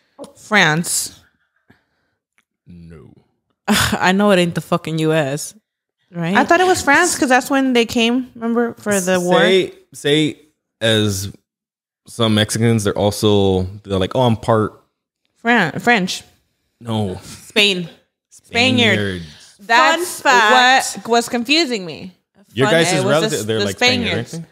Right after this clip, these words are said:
Speaker 3: I
Speaker 1: Our
Speaker 3: think we
Speaker 1: great,
Speaker 3: have
Speaker 1: great
Speaker 3: Spaniard in
Speaker 1: grandpa, he came in the war.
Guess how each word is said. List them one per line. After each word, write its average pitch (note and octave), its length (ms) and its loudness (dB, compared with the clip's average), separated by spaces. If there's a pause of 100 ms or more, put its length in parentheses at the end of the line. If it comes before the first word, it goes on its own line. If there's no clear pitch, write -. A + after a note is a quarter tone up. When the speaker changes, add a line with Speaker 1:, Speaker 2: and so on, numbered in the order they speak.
Speaker 3:
I F#3+ 100 -8
Speaker 1:
Our G3+ 120 0
Speaker 3:
think G#3+ 100 0
we A3 40 -6
Speaker 1:
great, A3+ 180 2
Speaker 3:
have A3+ 140 -4
Speaker 1:
great G#3+ 220 0
Speaker 3:
Spaniard F3+ 220 -4
in E3+ 40 -2
Speaker 1:
grandpa, E3+ 640 -2 (540)
he G3+ 160 -12
came G3 240 0
in F3+ 140 -2
the D#3+ 60 -2
war. E3 540 2